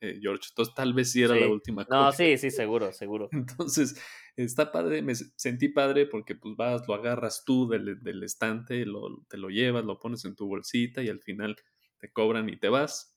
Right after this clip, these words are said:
Speaker 1: con tu bolsita de la tienda y todo. Esa es una experiencia que sí, eh, no se puede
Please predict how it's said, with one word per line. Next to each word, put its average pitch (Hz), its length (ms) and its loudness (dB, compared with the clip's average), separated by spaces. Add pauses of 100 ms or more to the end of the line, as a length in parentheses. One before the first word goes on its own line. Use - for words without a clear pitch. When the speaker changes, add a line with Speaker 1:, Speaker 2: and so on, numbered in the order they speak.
Speaker 1:
con - 180 -10
tu 104 80 -10
bolsita 113 580 -4
de 101 100 -4
la - 180 -10
tienda 117 280 -2
y 107 80 -6
todo. 131 280 0 (340)
Esa 156 160 4
es 139 100 -6
una 139 100 0
experiencia 113 680 -2
que 107 100 -8
sí, 110 520 -2 (360)
eh, 92 260 -8
no 104 200 -4
se 113 80 -6
puede 107 540 2